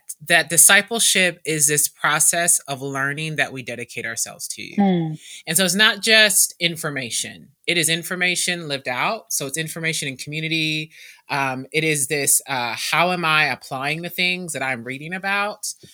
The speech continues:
Speaker 1: Um, how am I being challenged about how I view the world?
Speaker 2: Mm-hmm.
Speaker 1: And challenged in a good way to say, maybe you're holding on to some things that actually don't measure up with what Jesus says. But here's the question. Do I actually know what I believe as a Christian? Do I know the things that are essential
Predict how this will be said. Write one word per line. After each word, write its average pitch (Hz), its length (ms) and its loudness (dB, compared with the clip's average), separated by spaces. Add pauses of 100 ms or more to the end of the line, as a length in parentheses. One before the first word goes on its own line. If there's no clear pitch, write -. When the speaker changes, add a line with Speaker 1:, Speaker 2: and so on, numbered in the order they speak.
(180)
Speaker 1:
Um, 127 360 -4 (100)
how 175 220 -2
am 185 100 0
I 175 80 2
being 160 240 -4
challenged 175 720 -2
about 131 260 -2
how 139 140 -2
I 131 100 -2
view 127 180 -10
the 143 100 -6
world? 143 360 -2
Speaker 2:
Mm-hmm. 175 280 4
Speaker 1:
And 139 100 -6
challenged 165 340 -2
in 175 80 -4
a 139 60 -6
good 143 160 -2
way 165 240 -2
to 160 60 -2
say, 156 240 2
maybe 156 260 -2
you're 185 120 -4
holding 165 280 -6
on 143 160 -6
to 160 60 -4
some 170 160 -6
things 175 500 -4 (320)
that 160 180 -2
actually 156 320 0
don't 131 240 -6
measure 131 320 -8
up 123 180 -8
with 120 140 -18
what 123 140 -12
Jesus 117 320 -4
says. - 160 -6
But 156 100 -10
here's 190 140 2
the 185 60 -2
question. - 340 -2 (240)
Do 175 180 2
I 202 120 6
actually 170 420 2
know 143 500 -2
what 120 220 -8
I 127 120 -2
believe 123 340 -8
as 110 80 -8
a 113 40 -14
Christian? - 360 -14 (680)
Do 165 160 2
I 175 140 6
know 180 420 6
the 175 120 0
things 160 320 -2
that 143 120 -2
are 127 120 -4
essential 139 960 2